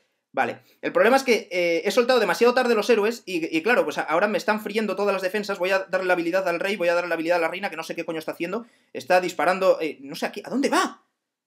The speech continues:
¿A dónde va, tía? Si tienes el ayuntamiento ahí. La madre que la parió.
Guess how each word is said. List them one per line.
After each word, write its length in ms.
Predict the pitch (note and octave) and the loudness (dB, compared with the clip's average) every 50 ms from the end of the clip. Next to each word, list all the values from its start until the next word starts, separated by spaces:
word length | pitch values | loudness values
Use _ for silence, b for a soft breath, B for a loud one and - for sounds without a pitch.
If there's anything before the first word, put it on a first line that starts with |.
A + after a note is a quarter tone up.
| _ _ | _ _
¿A 80 | - D3+ | -6 -4
dónde 200 | A#3+ D4 C#4 F#3 | 0 0 2 2
va, 160 | A#3+ D4+ C#4+ | 0 0 -2
tía? 200 | A3 C4 D#4+ A#3+ | -2 -2 -2 -2
Si 120 | A#3 E3 | -2 -4
tienes 240 | - G#3+ C#4 D#4+ - | -6 -6 -6 -4 -4
el 80 | C4 A3+ | -4 -4
ayuntamiento 500 | F#3+ F#3+ E3+ E3+ F3 G#3 A3 - F3 E3 | -4 -2 -4 -2 -2 -2 -2 0 0 0
ahí. 240 | G#3+ A#3+ A#3 - _ _ _ _ _ _ _ | 0 -2 -6 -10 _ _ _ _ _ _ _
La 180 | - C3 A#2+ A2+ | -12 -10 -10 -8
madre 220 | C3+ F#3+ B3 C4+ | -8 -8 -8 -8
que 80 | - - | -6 -6
la 100 | C#3+ B2+ | -6 -6
parió. 380 | A2 A#2 A#2 C#3 C#3 A#2 - | -6 -6 -4 -4 -4 -6 -6